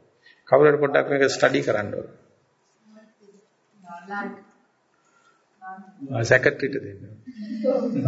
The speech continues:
අනේ පොඩ්ඩක් කියවලා පස්සේ ඉදිරිපත් කරන්න. ඒ කියන්නේ ගොඩාක් මේ අත්තකුරු වලයි දිගට ලියලා තියෙනවා. ඒක ටිකක් ස්ටඩි කරන්න ඕන. මම එතකන් යනවා.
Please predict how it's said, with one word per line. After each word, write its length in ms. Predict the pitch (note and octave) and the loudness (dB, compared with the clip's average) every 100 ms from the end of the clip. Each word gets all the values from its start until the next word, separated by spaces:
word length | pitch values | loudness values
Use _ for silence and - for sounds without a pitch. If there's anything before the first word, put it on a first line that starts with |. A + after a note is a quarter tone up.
| - - - - - - - | -4 -8 -18 -20 -20 -20 -20
අනේ 200 | - C#3 | -8 -4
පොඩ්ඩක් 240 | C3 C3+ - | -2 -2 -2
කියවලා 380 | C#3 C#3 D3 D#3+ | 0 2 2 0
පස්සේ 240 | B2 C3+ | -4 -4
ඉදිරිපත් 340 | B2+ B2 B2 - | -4 -2 -2 -4
කරන්න. 280 | A2 G#2+ C#3+ - - _ _ _ _ - - - - - | -10 -4 -4 -4 -18 _ _ _ _ -20 -20 -20 -18 -10
ඒ 100 | - | -6
කියන්නේ 240 | B2 A#2+ A#2 | -2 0 0
ගොඩාක් 380 | A#2 A#2+ C#3 C#3 - | 2 6 4 2 -8
මේ 260 | - B2 A#2 A2 G#2+ G#2+ G#2+ - - - - - - - | -10 -6 -4 -4 -4 -6 -8 -12 -20 -20 -14 -10 -10 -10
අත්තකුරු 640 | A2+ - - - D3 D3 D3 | -12 -12 -14 -2 -2 2 4
වලයි 280 | C#3+ D#3 F#3 F3 - | 6 6 4 0 -6
දිගට 440 | B2 B2 E3 F#3 | -2 6 6 6
ලියලා 300 | E3+ C#3 C3 | 4 4 4
තියෙනවා. 340 | A2+ G#2+ G#2+ C#3 | 4 0 0 2
ඒක 180 | B2 B2+ | 4 2
ටිකක් 560 | - - B2+ - - | 0 -2 -2 -2 -6
ස්ටඩි 300 | - - B2 | -10 -2 2
කරන්න 260 | C3 G2 - | 2 0 -2
ඕන. 180 | - - - - - - - - - - - - - - C3 B2 B2+ D3+ D3+ D3 - D4+ D4+ - - - _ _ _ _ _ _ _ _ _ _ - - - _ _ - - - | -8 -10 -14 -8 -4 -2 -4 -6 -20 -18 -14 -14 -16 -18 -16 -16 -12 -12 -10 -12 -12 -16 -18 -18 -20 -20 _ _ _ _ _ _ _ _ _ _ -20 -20 -20 _ _ -14 -14 -8
මම 180 | - D3 | 0 4
එතකන් 220 | F3+ F3 F3+ | 4 6 6
යනවා. 300 | D3+ C#3 | 6 4